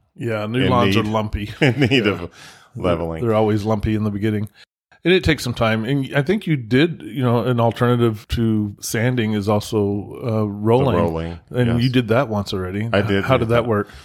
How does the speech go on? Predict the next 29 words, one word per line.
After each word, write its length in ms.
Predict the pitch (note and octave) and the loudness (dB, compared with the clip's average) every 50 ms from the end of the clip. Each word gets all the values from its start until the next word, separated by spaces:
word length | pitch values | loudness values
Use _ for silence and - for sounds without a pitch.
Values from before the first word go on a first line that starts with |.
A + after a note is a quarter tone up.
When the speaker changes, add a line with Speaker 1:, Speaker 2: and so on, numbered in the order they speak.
| - - - - - | -20 -20 -20 -6 -2
Speaker 2:
Uh, 180 | C3+ C3+ D3 D3+ C#3 | 2 2 2 4 2
it 60 | D3+ D#3+ | 2 2
worked 220 | F3+ G3 F#3 - | 2 0 -2 0
pretty 220 | - B2 G#2 G2 F#2 | 0 2 2 2 2
well. 460 | E2 D#2+ D#2+ E2 D#2+ D#2+ - - - _ | 2 2 2 2 2 0 -4 -8 -6 _
Uh, 480 | - F2 F2 E2+ E2 D#2+ D#2+ D#2+ D#2+ - | 0 0 2 2 0 0 0 -2 -4 -4
I 140 | - - F#2+ | -2 -2 -2
just 220 | F2+ G2 F#2 - - | 0 -2 -4 -2 -2
rented 280 | G2 F#2+ G#2 A2 G2+ | 0 0 2 2 2
a, 260 | G#2 G#2 G2+ G2 - - - | 2 0 0 -2 -6 -8 -4
a, 120 | - F2+ E2 D#2+ E2 F2 - - | 0 0 0 0 -2 -4 -4 -2
a 120 | - E2+ | 0 2
roller 600 | D#2+ F2 F#2+ G#2+ G#2+ F2+ D#2+ D#2 E2+ F#2 G2+ G#2 - | 2 4 4 4 4 4 2 2 0 -2 -6 -10 -12
Speaker 1:
Mm-hmm. 160 | A2 G#2 A2 | -12 -10 -4
Speaker 2:
from 420 | A2 G2 F#2 F2 F2 F2 F2 E2+ - - - | -2 0 0 0 0 -2 -6 -8 -10 -6 -2
Home 220 | F#2+ F#2+ G2 F#2+ | 0 2 2 2
Depot, 520 | F#2+ A#2 C3 - D#2 D2 D2 D2+ C#2+ - _ _ _ | 2 0 0 0 -2 -2 -2 -4 -6 -10 _ _ _
and 140 | G2 F#2+ F#2 | 0 0 2
you 120 | F#2 F2 F2 | 2 0 0
fill 240 | - - G#2 G#2 G2+ | 0 2 2 2 2
it 80 | D2+ | 2
with 160 | C#2+ E2 - | 0 -2 -2
water. 400 | - E2 E2+ E2 E2 E2+ E2+ F2 - _ _ _ - | 0 2 2 2 2 0 -2 -2 -6 _ _ _ -2
That's 280 | F2 F2 F2 - - | 0 0 0 -2 -4
where 120 | F2+ F2+ F2 | -2 0 0
you 140 | F2+ F2+ E2+ | 0 2 0
get 160 | F2 E2+ - | 0 0 0
the 80 | G2 | 0
weight, 340 | D#2+ D#2 D#2 D2+ D2+ - - | 0 0 0 0 -2 -4 -10